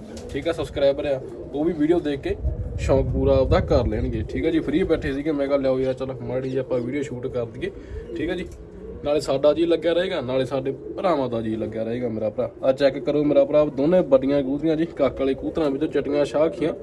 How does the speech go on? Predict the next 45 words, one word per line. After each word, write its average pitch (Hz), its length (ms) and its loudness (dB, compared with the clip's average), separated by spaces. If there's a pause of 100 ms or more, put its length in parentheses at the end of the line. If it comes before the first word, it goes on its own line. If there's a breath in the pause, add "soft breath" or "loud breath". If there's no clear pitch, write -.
(320 loud breath)
ਤੇ 165 100 4
ਰਿਕੁਐਸਟ 165 360 2
ਆ 180 40 2
ਮੇਰਾ 170 220 0
ਭਰਾ, 165 200 0
ਕੋਈ 160 220 -2
ਸੱਜਣ 147 260 -2
ਆਪਾਂ 143 200 -2
ਨੂੰ 143 100 -2
ਇੰਝ 143 100 -4
ਨਾ 143 100 -2
ਕਹੇ, 135 140 -2
"ਵੀਰੇ 147 200 -2
ਆਹ 147 180 0
ਕਬੂਤਰੀਆਂ 143 320 -4
ਸਾਨੂੰ 131 300 -4
ਦੇ 120 140 -4
ਦਿਓ," 143 140 -4 (480)
ਇਹ 143 100 -2
ਮੇਰਾ 135 180 -2
ਭਰਾ 143 140 -2
ਆਪਾਂ 127 180 -2
ਕੱਲ੍ਹ 135 220 -4
ਬਾਈ 127 200 0
ਹੋਰਾਂ 127 120 -4
ਨੂੰ 127 120 -6
ਭੇਜਣੀਆਂ 113 400 -4
ਨੇ, 95 100 -10 (480 loud breath)
ਠੀਕ 127 140 -6
ਹੈ 160 60 -2
ਜੀ। 160 100 -4 (100)
ਇਹ 143 60 -6
ਤਾਂ 143 140 2
just 139 280 0
ਤੁਹਾਨੂੰ 143 300 -4
ਮਾੜਾ 139 180 0
ਜਿਹਾ 156 80 2
ਸ਼ੌਂਕ 135 340 -4
ਹੀ 139 180 -4
ਆਪਾਂ 139 300 0 (1120 loud breath)
ਇਹਨਾਂ 156 160 -2
ਦਾ 151 120 2 (480)
ਕਰਵਾ 135 320 2
ਰਹੇ 143 120 -4
ਹਾਂ 156 100 -6